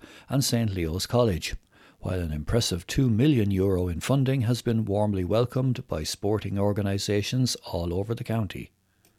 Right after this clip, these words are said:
At last week's meeting of Carlow County Council, members welcomed the allocation of almost two million euro to County Carlow clubs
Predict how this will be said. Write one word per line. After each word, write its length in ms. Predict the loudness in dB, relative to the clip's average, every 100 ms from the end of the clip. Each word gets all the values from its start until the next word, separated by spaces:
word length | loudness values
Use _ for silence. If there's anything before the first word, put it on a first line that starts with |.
| -20 _ _ _ -6
At 160 | -4
last 340 | 0 0 0 2
week's 300 | 2 2 2
meeting 360 | 2 4 2
of 160 | 2 -2
Carlow 380 | -2 0 0 -2
County 340 | -2 -2 -2
Council, 500 | -2 0 2 2 2 -2 -18 -6
members 460 | 2 4 6 4 4
welcomed 600 | 2 2 -2 -6 -8 -10
the 100 | -6
allocation 640 | 0 0 2 2 2 2 2
of 120 | 4
almost 500 | 4 4 2 -2 -6 0
two 180 | 4
million 440 | 6 6 6 4 6
euro 400 | 4 4 4 2
to 120 | -2
County 380 | -4 -4 -2 -4
Carlow 400 | -2 0 0 -2
clubs 420 | 0 0 0